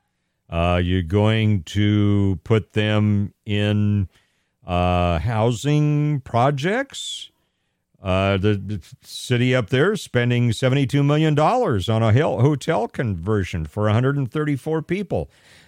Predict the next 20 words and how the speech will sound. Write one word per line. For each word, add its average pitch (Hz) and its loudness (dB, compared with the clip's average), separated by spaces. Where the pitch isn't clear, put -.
Do 98 -6
we 101 2
have 117 2
seventy-two 127 2
million 131 2
dollars, 160 0
uh, 147 0
to, 139 -4
to 139 -4
spend 143 -4
on 131 0
relocating 135 0
those 139 -4
folks? - -8
What 107 2
do 120 2
you 170 0
think? - -6
Where, 117 0
what 117 0